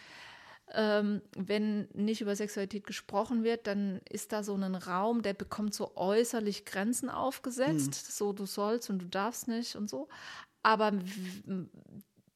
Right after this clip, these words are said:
Speaker 1: als Mensch, der aufwächst, weiß die Person gar nicht, wie sieht dieser Raum überhaupt
Speaker 2: Mhm.
Speaker 1: aus und, und, und kann die Grenzen auch gar nicht selber, selber, ähm, ähm,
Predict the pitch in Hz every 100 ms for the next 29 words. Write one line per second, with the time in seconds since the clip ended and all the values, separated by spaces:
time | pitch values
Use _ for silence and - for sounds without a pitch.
0 | _ - - 202 - - - - 202 -
1 | 214 233 - 185 226 - 240 240 - -
2 | - - - 202 202 214 - 214 202 220
3 | 208 208 214 208 208 196 202 202 196 196
4 | 185 185 185 185 151 135 185 220 262 294
5 | 294 - 202 208 202 - 196 196 196 208
6 | 196 - 214 240 196 - 196 196 196 196
7 | 185 190 - - 196 185 185 185 190 185
8 | 185 185 180 - - - _ - 190 175
9 | 180 185